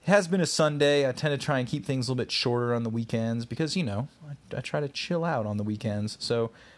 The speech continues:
I'm going to, uh, get ready for bed. And I hope that you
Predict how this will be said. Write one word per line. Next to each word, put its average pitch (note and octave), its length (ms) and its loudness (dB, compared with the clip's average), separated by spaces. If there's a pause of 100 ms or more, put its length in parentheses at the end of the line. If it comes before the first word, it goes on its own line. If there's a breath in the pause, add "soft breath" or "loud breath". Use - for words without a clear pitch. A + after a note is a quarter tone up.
(180 loud breath)
I'm B2+ 80 -2
going B2 280 -2
to, A2+ 380 0
uh, G#2 240 0 (400)
get A#2 120 -2
ready B2 240 0
for B2 140 -6
bed. A#2+ 440 0 (760 soft breath)
And D3+ 80 0
I - 0 -
hope A3+ 280 0
that F#3 160 0
you G3 600 -2